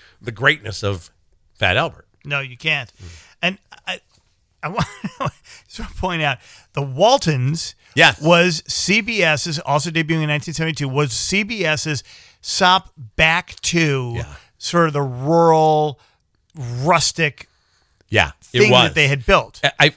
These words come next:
Speaker 1: I, and I know there, I think there were some novels, or it might have been based on some true life experiences of the author growing up in the Depression. And again, you know, really good cast, and it was well done. But this is that, this was more the old school thing, like,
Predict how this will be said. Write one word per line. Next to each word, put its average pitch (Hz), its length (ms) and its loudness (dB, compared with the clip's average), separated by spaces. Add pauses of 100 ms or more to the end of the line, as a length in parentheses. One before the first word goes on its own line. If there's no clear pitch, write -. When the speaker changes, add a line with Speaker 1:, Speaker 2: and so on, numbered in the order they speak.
Speaker 1:
I, 139 220 0
and 131 140 2
I 127 100 2
know 139 220 2
there, 135 220 0
I 113 60 -6
think 139 160 -10
there 139 80 -4
were 117 80 -4
some 117 180 -6
novels, 117 420 2
or 101 80 -2
it - 40 -4
might 113 160 0
have 107 80 -4
been 101 120 -4
based 104 360 -2
on 87 280 -4
some 87 140 -14
true 127 200 -4
life 113 220 -2
experiences 101 760 -6
of 80 200 -12
the 87 140 -4
author 95 220 -6
growing 98 340 -4
up 95 80 -8
in - 60 -16
the 92 80 -8
Depression. 90 560 -6 (400)
And 135 140 2
again, 147 300 4 (260)
you 220 80 -18
know, 131 100 -10
really 180 300 -8
good 147 180 -4
cast, 123 400 -4
and 127 60 -8
it - 20 -4
was 107 140 -6
well 120 160 0
done. 117 220 -2
But 117 160 -4 (320)
this 160 220 -4
is 135 180 -8
that, 151 280 -4
this 170 220 0
was 170 160 -4
more 170 260 2
the 156 160 0
old 151 300 -4
school 127 340 -4
thing, 120 220 -4
like, 110 180 -2